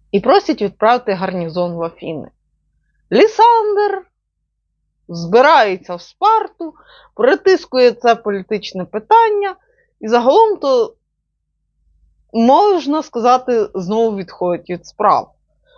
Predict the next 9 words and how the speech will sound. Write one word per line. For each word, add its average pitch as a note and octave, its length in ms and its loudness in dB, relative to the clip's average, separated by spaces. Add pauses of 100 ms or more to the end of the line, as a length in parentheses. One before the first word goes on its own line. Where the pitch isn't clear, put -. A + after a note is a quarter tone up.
(140)
Тому C#4+ 240 0
що D4+ 220 2
у C4 40 -2
Спарті F#4+ 640 0
насправді C4+ 720 -2
справи B3 520 0
йдуть G#3+ 360 -10
так G3 320 2
собі. - 440 -16